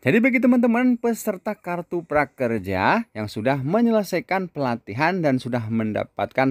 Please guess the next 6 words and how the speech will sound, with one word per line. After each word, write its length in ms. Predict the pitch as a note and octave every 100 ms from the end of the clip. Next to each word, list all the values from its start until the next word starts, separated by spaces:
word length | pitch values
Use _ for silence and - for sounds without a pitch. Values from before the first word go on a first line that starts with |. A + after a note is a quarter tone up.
| C3
sertifikat 640 | B2 A2+ G#2 G2+ A#2 G#2
pelatihan, 480 | - F#2+ G#2+ C3+ A#2 - _ _ _ _
siap-siap 560 | - A#2 G2 - C3+ B3+ _ _ _ _ -
rekeningnya 640 | A3+ B3 A#3 A#3 F3 F#3+
atau 560 | - D3+ D3+ C#3+ E3 -
e-walletnya 640 | C3+ C3 B2+ A#2+ B2+ D3+